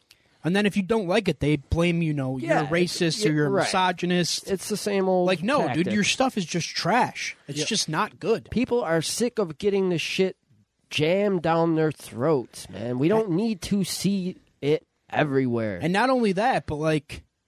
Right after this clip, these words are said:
Speaker 1: if you wanna make shit that's gonna be inspiring for people,
Speaker 2: Stay
Speaker 1: take
Speaker 2: true to
Speaker 1: something,
Speaker 2: it.
Speaker 1: take something new. Bra-, make something brand new. Don't take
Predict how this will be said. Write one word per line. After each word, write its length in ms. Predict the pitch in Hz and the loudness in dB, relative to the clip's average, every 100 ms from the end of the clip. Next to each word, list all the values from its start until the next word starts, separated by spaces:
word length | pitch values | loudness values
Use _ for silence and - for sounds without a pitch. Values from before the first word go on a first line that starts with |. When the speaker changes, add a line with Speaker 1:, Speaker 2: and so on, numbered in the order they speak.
| _ _ _ _ _ | _ _ _ _ _
Speaker 1:
if 180 | 160 143 | -10 -2
you 120 | 208 | 0
wanna 300 | 220 262 254 | 2 2 2
make 360 | 180 165 214 - | 0 0 0 -2
shit 220 | - 220 | -6 -2
that's 180 | 190 - | -2 0
gonna 140 | 185 | -2
be 120 | 180 | 0
inspiring 480 | 180 143 - 156 220 | 0 -2 -2 0 0
for 140 | 202 214 | 0 0
people, 280 | 233 262 | 0 0
Speaker 2:
Stay 260 | 240 - 262 | -4 -2 -2
Speaker 1:
take 160 | - 285 | 2 2
Speaker 2:
true 80 | 311 | 2
to 60 | |
Speaker 1:
something, 260 | 311 277 165 | 2 2 0
Speaker 2:
it. 100 | - _ | -2 _
Speaker 1:
take 220 | - 269 | -2 -2
something 400 | - 285 277 226 | 0 -2 0 -2
new. 260 | 190 269 190 | 0 2 0
Bra-, 320 | 131 170 202 | -2 -6 -4
make 180 | 185 220 | -2 -2
something 300 | - 269 233 | 0 2 2
brand 400 | 160 185 208 202 | 2 2 2 2
new. 240 | 226 180 - _ _ _ | 2 0 -4 _ _ _
Don't 200 | 196 254 | -2 0
take 280 | - 247 - | 0 0 -2